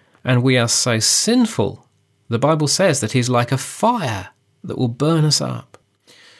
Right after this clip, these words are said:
Now, you need to talk about the temple and the curtain. You could draw it,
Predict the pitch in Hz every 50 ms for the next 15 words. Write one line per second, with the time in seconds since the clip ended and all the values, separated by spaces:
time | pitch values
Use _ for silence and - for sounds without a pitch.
0 | _ _ _ _ _ _ _ - 143 143 139 131 143 147 147 160 196 220 214 -
1 | - - - - - 180 160 120 87 87 - - - - _ _ _ _ _ _
2 | _ 107 113 120 117 117 - - 120 - - - - 143 139 135 135 - 120 107
3 | 104 104 107 110 - - - - 135 117 110 - - 95 87 87 92 - - _
4 | _ _ _ _ _ - 98 98 - - 120 113 107 110 113 113 123 170 190 160
5 | 104 92 85 - - -